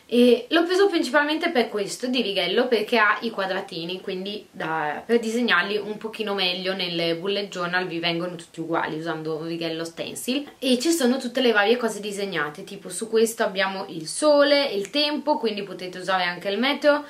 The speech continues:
ci sono i pallini se voi usate i pallini, la casetta, la macchina fotografica, la lampadina, il mi piace. E poi secondo righello appunto è più lungo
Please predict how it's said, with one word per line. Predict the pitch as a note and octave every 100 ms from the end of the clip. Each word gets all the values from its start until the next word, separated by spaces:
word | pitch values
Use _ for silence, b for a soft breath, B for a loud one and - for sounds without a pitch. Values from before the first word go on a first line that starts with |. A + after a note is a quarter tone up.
| B B B
ci | A#3
sono | A3+ A3 G#3
i |
pallini | G3 G3 A#3 D4 D4+ D4+
se | C4+ A#3
voi | G3+ G3+
usate | - G3+ F#3+ G3
i | F3+
pallini, | E3+ E3+ G#3+ D4+ D4+ D#4 E4 E4 B B B - -
la | - E3+
casetta, | G3+ A#3 B3 G#3+
la | F#3
macchina | F#3 F3+ F#3 F3
fotografica, | - F#3+ A3+ B3 A3 G#3+ F3
la | E3+
lampadina, | F3 F3 F#3 F#3 B3+ A#3 G3 E3+ D#3
il | E3+ E3+ D#3+ D#3 D3+
mi | E3+
piace. | E3+ C4 C4+ C4+ - -
E | A#3+ B3 A#3+ A#3+
poi | E4 C#4 A3 -
secondo | - E4+ F#4+ G4
righello | D#4 A#3+ A#3 A3+ B3+ G4 G4+ B B B
appunto | - A#3 B3+ D4 C#4+ -
è | A3+ A3+
più | C4+
lungo | A#3+ G3+ G3 A3+ F#4 G4+